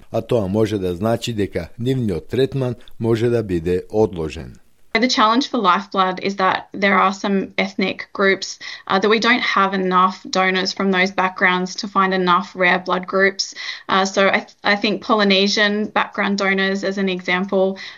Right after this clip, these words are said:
Speaker 2: uh, there's a rare blood group that's found in that population, uh, and we don't have many donors, uh, nationally. Uh, so a-, at the, right now, there's not a crisis situation, but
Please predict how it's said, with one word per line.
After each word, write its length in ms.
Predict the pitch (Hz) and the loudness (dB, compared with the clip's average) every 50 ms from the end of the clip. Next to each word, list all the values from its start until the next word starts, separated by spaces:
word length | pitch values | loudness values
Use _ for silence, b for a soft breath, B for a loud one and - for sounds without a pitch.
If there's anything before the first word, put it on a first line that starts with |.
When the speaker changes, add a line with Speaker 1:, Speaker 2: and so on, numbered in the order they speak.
| B | B
Speaker 2:
uh, 140 | - 196 196 | -2 0 2
there's 180 | 180 208 208 208 | 2 2 2 2
a 80 | 208 | 0
rare 320 | 202 180 190 190 190 202 202 | 0 2 4 4 4 4 2
blood 280 | 196 202 196 196 196 | 2 2 2 2 2
group 280 | 196 202 202 196 190 - | 0 0 0 0 0 0
that's 200 | 190 196 196 - | -2 -4 -4 -4
found 320 | - - 185 185 190 196 | -2 -2 0 0 0 0
in 100 | 226 220 | 0 0
that 220 | 226 233 220 - - | 0 0 -2 -2 -2
population, 840 | - - - - 269 240 233 220 220 240 - - 220 214 214 214 214 B B B B - | -4 -4 -2 -2 0 2 2 2 2 2 0 0 0 0 0 -2 -6 B B B B -4
uh, 160 | - 196 196 - | -2 0 2 2
and 160 | 208 214 214 | 2 2 0
we 80 | 220 214 | 0 0
don't 240 | 202 196 196 196 | 2 2 2 2
have 540 | 196 - - 180 175 185 196 190 196 - - | 0 0 0 0 2 2 0 -2 -4 -8 -6
many 280 | - 196 185 185 185 185 | -2 -2 0 0 -2 -2
donors, 600 | 185 180 180 180 185 185 185 185 185 - - - - | -2 0 0 0 2 0 0 -2 -4 -8 -10 -6 -2
uh, 120 | 185 180 170 | -2 0 0
nationally. 680 | 185 190 170 180 - - 202 190 180 180 180 185 196 B B B B B B - | 2 2 0 0 0 0 0 0 2 2 0 0 -2 B B B B B B -2
Uh, 100 | - 190 | -2 -2
so 180 | 196 - 202 | 0 2 4
a-, 640 | 196 196 196 196 202 196 - - - - - - - | 4 4 4 4 2 0 -2 -4 -4 -4 -2 0 -2
at 140 | 247 247 - | 0 0 -2
the, 160 | 220 220 - - 220 | -4 -4 -2 -2 0
right 220 | 202 233 226 - 196 | 2 2 2 4 4
now, 260 | 208 202 196 190 190 | 4 4 4 4 4
there's 200 | 190 190 202 214 | 2 2 0 0
not 260 | 208 202 202 - - | 0 -2 -2 -2 -4
a 40 | 196 | -6
crisis 540 | - - 190 180 190 202 - - 202 196 202 | -4 -2 0 0 0 -2 -4 -6 -8 -6 -6
situation, 720 | - 196 - - - 202 190 180 190 190 - 196 196 196 | -6 -6 -4 -4 0 0 2 2 2 2 0 0 0 0
but 320 | 196 220 196 175 170 B | 2 2 2 2 2 B